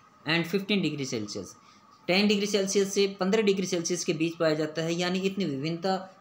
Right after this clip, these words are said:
यहाँ पर तापमान में देखने को पाई जाती है। यहाँ पर देखिए days are warm and nights are cold, यहाँ पे दिन जो हैं गर्म होते हैं और रातें ठंडी हो जाती हैं उत्तर भारत के अंदर।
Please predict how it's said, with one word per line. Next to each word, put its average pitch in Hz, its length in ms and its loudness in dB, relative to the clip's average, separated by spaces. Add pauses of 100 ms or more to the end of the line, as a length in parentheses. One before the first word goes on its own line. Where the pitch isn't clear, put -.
(140)
यहाँ 156 280 -2
पर 170 80 2 (100)
तापमान 151 360 -2
में 160 200 -4
देखने 139 300 -2
को 165 180 -4 (440)
पाई 160 180 6
जाती 123 320 0
है। 107 160 -10 (480)
यहाँ 175 140 2
पर 208 80 -2
देखिए 208 300 2
days 190 260 4
are 175 140 0
warm 175 220 2 (1300)
and 170 220 2
nights 185 300 2
are 156 180 2
cold, 110 260 0 (560)
यहाँ 170 260 2
पे 214 100 4
दिन 196 340 2
जो 196 120 4
हैं 185 600 0
गर्म 175 200 2
होते 190 260 2
हैं 202 300 -2 (160)
और 147 100 0
रातें 165 360 4 (380)
ठंडी 196 220 4
हो 165 160 6
जाती 147 300 2
हैं 165 80 0
उत्तर 160 260 -4
भारत 113 260 -4
के 120 60 -8
अंदर। 107 220 -10